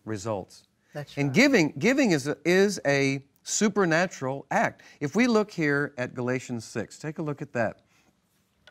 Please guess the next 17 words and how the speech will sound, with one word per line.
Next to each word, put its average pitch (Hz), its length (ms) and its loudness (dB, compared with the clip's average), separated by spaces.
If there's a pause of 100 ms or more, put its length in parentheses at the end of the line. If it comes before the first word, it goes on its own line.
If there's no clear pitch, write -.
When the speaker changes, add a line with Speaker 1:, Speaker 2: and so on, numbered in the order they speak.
(680)
Speaker 1:
Galatians 196 520 2
six - 480 -4 (120)
and 127 260 -2
verses 131 360 -6
seven 151 340 -4
and 143 120 -2
eight 117 180 -2
in 113 100 -6
the 113 180 -8
Amplified, 139 540 -4
it 113 140 -8
says, 101 480 -6 (460)
"For 147 160 0
whatever 180 760 2
a 143 80 2
man 151 340 -2
sows, 117 840 -4